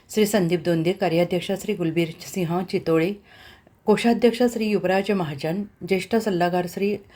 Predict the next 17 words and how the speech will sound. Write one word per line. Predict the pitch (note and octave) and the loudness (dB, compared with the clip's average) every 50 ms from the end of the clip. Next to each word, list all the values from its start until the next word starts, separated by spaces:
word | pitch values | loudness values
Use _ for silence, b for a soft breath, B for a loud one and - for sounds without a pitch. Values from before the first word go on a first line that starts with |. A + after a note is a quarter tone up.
| b b b b | b b b b
सुनील | - - A3+ G#3+ A#3 A#3 A#3 A#3 | -2 0 4 4 4 4 4 2
तिवडे, | A#3 F#3+ D#3+ D3+ D3+ D#3 F#3 F#3+ b b b b b b b b - | 0 0 0 0 -2 -2 -4 -6 b b b b b b b b -4
शहर | - - A3 A#3 A#3+ | 0 4 4 6 6
अध्यक्ष | A#3+ A#3 A#3 - - - - G3+ G3 | 4 4 2 -2 -2 -2 -2 -4 -4
श्री | - G#3 A3 A3 - | -2 -4 -6 -4 -4
अख्तर | F3+ - - - F#3 F3 D#3+ | -6 -8 -6 -4 -4 -4 -4
शेख, | - - E3 E3 G3 - b b b b b b b b | -4 -4 -6 -6 -6 -8 b b b b b b b b
शहर | - - A3+ G#3+ A#3 | 0 2 4 4 6
उपाध्यक्ष | A#3+ A3+ - F#3+ F#3 F#3 F#3+ F3+ - - | 4 2 2 0 0 0 -4 -4 -2 0
श्री | F#3 E3 - - F#3 F#3 G3+ G3+ G3+ - - _ _ - | 0 0 0 -2 -4 -6 -4 -6 -8 -10 -14 _ _ 2
यश | F#3 F#3+ G3+ G#3 - - - | 4 4 6 4 4 -2 -6
उज्जैनवाल, | F3 C#3 - F3+ F3+ F3+ F3+ E3 E3 F3+ G#3 G3+ b b b b b b b b | -6 -2 0 0 0 2 0 0 0 0 -2 -6 b b b b b b b b
शहर | - - A#3+ A3 G#3 B3 | 2 4 6 6 8 6
सचिव | B3 A#3+ - G#3 - - G3 G3 | 4 4 2 -2 -2 0 -2 -2
श्री | F#3 F3+ - F#3 F#3+ F#3+ | -2 -2 -4 -4 -4 -2
विशाल | F#3 F3+ - - F3 E3 D#3+ | -4 -4 -4 -4 -4 -4 -2
वाघ, | D#3+ D#3+ D#3+ | -2 -4 -4